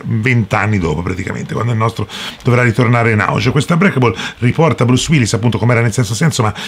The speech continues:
per chi dice che era lo stesso film è simile, non c'entra praticamente un cazzo, perché qui siamo di fronte in realtà a un thriller supereroistico, la nascita di un super cattivo e la nascita di un supereroe. Questa è la realtà dei fatti.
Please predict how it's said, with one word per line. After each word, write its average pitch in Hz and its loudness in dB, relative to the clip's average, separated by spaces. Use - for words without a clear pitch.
per - 0
chi - -2
dice 131 2
che 113 2
era 123 4
lo 120 2
stesso 123 0
film 131 2
è - 0
simile, 117 0
non 117 2
c'entra 123 2
praticamente 113 0
un 127 2
cazzo, - -2
perché 135 2
qui 165 4
siamo 120 2
di 120 2
fronte 131 -2
in 123 2
realtà 120 0
a 131 0
un 127 6
thriller 131 4
supereroistico, 120 2
la 120 2
nascita 123 0
di 101 -2
un 110 2
super 135 0
cattivo 127 0
e 120 4
la 110 2
nascita 107 0
di 90 -4
un 87 -2
supereroe. 85 -4
Questa 135 0
è - 2
la 117 4
realtà 110 2
dei 101 2
fatti. - -8